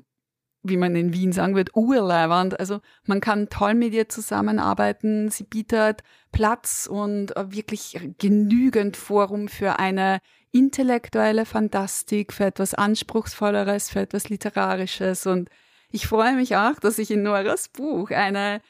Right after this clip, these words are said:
Stimme beisteuern darf. Und oh ja, ihr werdet Augen machen, weil mit dieser Stimme, weil vielleicht kann man damit rechnen, wird trotzdem überrascht sein, wie sie klingt. Und außerdem möchte ich noch sagen,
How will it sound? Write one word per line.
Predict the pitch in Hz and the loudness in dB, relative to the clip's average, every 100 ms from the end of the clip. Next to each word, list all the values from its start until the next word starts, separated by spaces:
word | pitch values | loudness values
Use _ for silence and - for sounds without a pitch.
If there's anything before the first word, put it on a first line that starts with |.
| - | -20
Stimme | - - 254 247 | -12 -4 0 0
beisteuern | 233 208 208 - 202 202 | 2 2 2 0 0 2
darf. | 196 190 | 2 0
Und | - 208 175 | 0 -4 -2
oh | 214 | 0
ja, | 214 165 147 | 2 2 0
ihr | 151 190 185 | 0 0 2
werdet | 196 190 196 | 2 2 0
Augen | - 220 254 226 | 0 2 2 2
machen, | 233 269 | 0 -4
weil | 247 | -4
mit | 240 233 | -6 -6
dieser | 226 233 | -4 -4
Stimme, | - 214 208 190 | -4 -4 -4 -4
weil | 170 - | -6 -10
vielleicht | - 214 269 359 - | -4 0 0 -2 -4
kann | 285 | 0
man | 269 262 | 2 2
damit | 254 247 | 0 -2
rechnen, | 214 - 208 202 | -6 -4 -4 -2
wird | 185 196 - | -4 -6 -8
trotzdem | 208 - 208 208 | -8 -8 -8 -4
überrascht | 208 190 - - | -2 -2 -4 -2
sein, | 196 190 | -2 0
wie | |
sie | 185 170 | -4 -4
klingt. | 196 214 233 - _ _ _ _ - | 0 0 0 -6 _ _ _ _ -2
Und | 208 | 2
außerdem | 190 196 214 208 | 2 0 0 0
möchte | 202 - 214 | 0 -4 -6
ich | 220 | -4
noch | 208 | -4
sagen, | - 208 | -2 -2